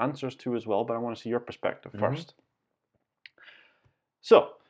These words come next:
Speaker 1: we'll dive straight in and not waste too much time on this. And the first question is, what is a habit?
Speaker 2: I knew you were gonna ask that.
Speaker 1: Yeah.
Speaker 2: Instinctively, that was exactly the question
Speaker 1: Well, I tell you
Speaker 2: that
Speaker 1: why.
Speaker 2: came
Speaker 1: I'll tell you why I ask it.
Speaker 2: Uh-huh.
Speaker 1: Because if you imagine, like, a little flow chart,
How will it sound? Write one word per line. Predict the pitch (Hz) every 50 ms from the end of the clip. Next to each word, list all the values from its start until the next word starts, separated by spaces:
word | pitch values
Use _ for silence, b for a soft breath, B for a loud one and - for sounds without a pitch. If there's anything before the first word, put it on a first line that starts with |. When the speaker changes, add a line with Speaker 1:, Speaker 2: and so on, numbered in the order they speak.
| _ _ _ _ -
Speaker 1:
we'll | 160 165
dive | 165 226 233 220 -
straight | - - 156 139 123
in | 120 120
and | 120
not | 123 127 113
waste | 117 120 113 - -
too | - 139 120
much | 110 - - -
time | - - 113 107 104 104 104 -
on | - 117 113 104 98 95
this. | 92 92 92 - - - -
And | - 104 107 107
the | 113
first | - - 170 131 - -
question | 151 143 135 - - -
is, | 131 110 104 120
what | 160 240 302 - -
is | 120 110 123 - -
a | - -
habit? | - - 381 392 392 - - - - - - - -
Speaker 2:
I | 151 185 196 151 107 95
knew | 98 107 123 156
you | 185 151 127 107 87
were | 80 85
gonna | 82 92 80 - - -
ask | - - - - - -
that. | - 127 143 143 - -
Speaker 1:
Yeah. | 202 220 370 110 - - - _ -
Speaker 2:
Instinctively, | 135 147 143 - - - - - 202 208 190 135 143 170 151 147 160 165 165 160 139
that | - -
was | 139 123 -
exactly | 123 113 107 98 - 127 123 - - - 139 131 127
the | 120 120
question | - - 127 120 120 - - - - 120 117 113
Speaker 1:
Well, | 113 135 131
I | 113
tell | 151 208
you | 208 202
Speaker 2:
that | 202
Speaker 1:
why. | 214 127 - - - - -
Speaker 2:
came | - -
Speaker 1:
I'll | 220
tell | 240
you | 196 180
why | 175 165 156
I | 151 151
ask | 151 - - -
it. | - - - _ -
Speaker 2:
Uh-huh. | 135 120 101 104
Speaker 1:
Because | 123 - 143 131 135
if | 143 - 220
you | 220
imagine, | 208 190 190 180 151 160 143
like, | 135 120 -
a | 120
little | 123 87 110
flow | - - - 120 113 113
chart, | - - - - - - - - -